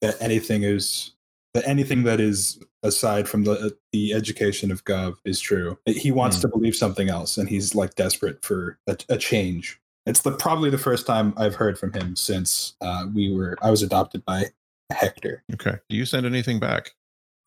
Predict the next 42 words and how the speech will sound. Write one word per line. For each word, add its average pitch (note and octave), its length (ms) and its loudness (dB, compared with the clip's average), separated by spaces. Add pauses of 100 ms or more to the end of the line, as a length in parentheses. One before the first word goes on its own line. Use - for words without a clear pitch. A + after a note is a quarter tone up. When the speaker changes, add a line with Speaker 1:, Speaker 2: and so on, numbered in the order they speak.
Speaker 1:
Probably G#3+ 400 2
just, - 520 0 (360)
yeah, C#3+ 160 4
I - 20 0
probably D#3 240 2
record, A#2 420 2
like, G#2+ 140 2
a A2 60 -2
quick - 260 -2
message. G2 580 -4
Speaker 2:
Okay. G#2 320 -10
You A2 80 2
don't G2+ 120 4
have F2+ 160 2
to F2+ 220 0 (220)
know G2+ 300 2
what F2+ 180 4
that F2+ 160 2
message F2 300 0
is E2+ 180 0
right F2 200 0
now. F2+ 180 -2
We F#2+ 80 -4
can F2+ 240 -6 (260)
put G#2 120 2
it F2+ 100 2
in F2 100 2
later, F2 300 2
or E2+ 340 -4
if G#2 160 -8
you F2 240 -2 (100)
Speaker 1:
Yeah. B2+ 120 2
Speaker 2:
already F2 220 2
know, E2+ 140 0
it's - 120 -2
fine. - 360 -2
Speaker 1:
Yeah, A2+ 200 2
Emran, A2 380 0 (240)
Emran G#2 240 0
does G2 220 -2
that. F2+ 220 -4
I'll F#2+ 240 -6